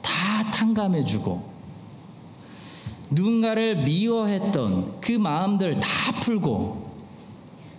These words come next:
오신 분들만 거기 있는 거예요. 누군가를 미워하고 그걸 이 땅에서 풀지 않고 그대로 가지고 있다가 주님을 만나면 천국의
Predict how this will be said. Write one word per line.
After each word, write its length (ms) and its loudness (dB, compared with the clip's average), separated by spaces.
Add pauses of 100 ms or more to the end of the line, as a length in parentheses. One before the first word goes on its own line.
(380)
오신 360 4
분들만 460 4
거기 260 2
있는 280 4
거예요. 420 0 (2500)
누군가를 540 4
미워하고 760 2 (1120)
그걸 280 2
이 140 0
땅에서 340 2 (100)
풀지 380 2
않고 500 0 (1040)
그대로 580 2
가지고 340 2
있다가 320 0
주님을 480 2
만나면 800 2 (640)
천국의 800 2